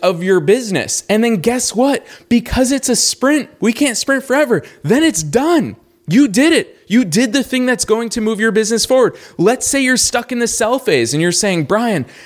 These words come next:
I've got everything. I know I have awesome skills that I wanna sell," or maybe you have an awesome service or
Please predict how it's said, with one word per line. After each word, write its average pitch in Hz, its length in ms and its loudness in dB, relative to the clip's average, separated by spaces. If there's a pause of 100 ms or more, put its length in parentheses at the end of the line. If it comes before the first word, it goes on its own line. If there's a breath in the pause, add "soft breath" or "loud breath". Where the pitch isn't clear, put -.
(140 loud breath)
I've 202 220 -2
got 269 300 0
everything. 226 580 0
I 247 100 0
know 233 260 2
I 277 100 2
have 214 360 0
awesome 220 440 0
skills 240 500 -2
that 185 100 2
I 175 40 4
wanna 175 240 0
sell," 190 260 0
or 226 140 2
maybe 202 240 0
you 214 80 2
have 208 100 0
an 190 80 -2
awesome 180 320 -2
service 233 500 0
or 139 140 2